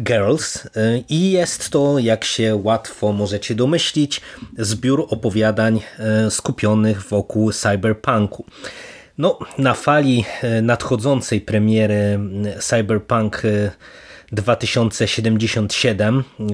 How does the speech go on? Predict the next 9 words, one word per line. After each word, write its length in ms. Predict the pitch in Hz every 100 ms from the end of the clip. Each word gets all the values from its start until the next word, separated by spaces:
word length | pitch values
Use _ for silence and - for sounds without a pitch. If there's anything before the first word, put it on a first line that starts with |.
| 98
premiery, 400 | - 107 110 107
która 260 | - 113 110
już 140 | 98
była 320 | 101 110 107
wielokrotnie 560 | 101 123 123 160 - 127
przekładana, 640 | - 110 110 110 127 120
ale 260 | 107 110 107
która, 360 | - 123 113 - - - - - - -
no, 260 | 123 139